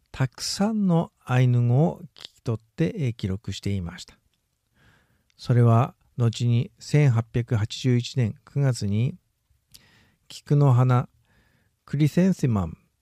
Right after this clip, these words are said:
という語彙集にまとめられています。私が実際に、えー、この語彙集を確認したところでは、見出し語は、あ、九百二十四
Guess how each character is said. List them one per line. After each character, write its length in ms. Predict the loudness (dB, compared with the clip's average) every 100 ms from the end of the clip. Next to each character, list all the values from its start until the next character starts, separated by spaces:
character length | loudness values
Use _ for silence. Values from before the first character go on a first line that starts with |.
| -2
と 80 |
い 200 | 2 2
う 80 | -2 -8 _ _ _ _
語 140 | 4 4
彙 100 | 4
集 160 | 0
に 300 | 0 -2 -4 _ _ _ -6
ま 160 | -2
と 120 | 0
め 180 | 0 0
ら 100 | -2
れ 100 | -6
て 280 | -4 -4 -4
い 60 | -8
ま 160 | -10 -12
す。 240 | -16 -18 _ _ _ _ _ _ -20 _ _ _ -4
私 420 | 0 0 0 0
が 160 | 2
実 280 | 2 0 -2
際 360 | 0 2 2 2
に、 540 | 2 0 0 2 2
え 40 | 0
ー、 40 |
こ 100 | 0
の 180 | 0 0
語 220 | 2 4
彙 120 | 4
集 260 | 0 -4 -4
を 180 | -2 -2
確 380 | 0 -2 0 0
認 260 | 2 2
し 60 | 0
た 120 | -4
と 120 | -4
こ 120 | -4
ろ 60 | -4
で 100 | -2
は、 220 | -2 -2 -6 _ _ _ _ _ _ _ _ 2
見 100 | 6
出 140 | 6
し 140 | 4
語 180 | 2 4
は、 640 | 4 4 0 -6 -4 0 0
あ、 60 |
九 260 | -2 0 4
百 300 | 4 2 0
二 240 | 2 2
十 300 | 2 0 0
四 260 | -2 -4 -10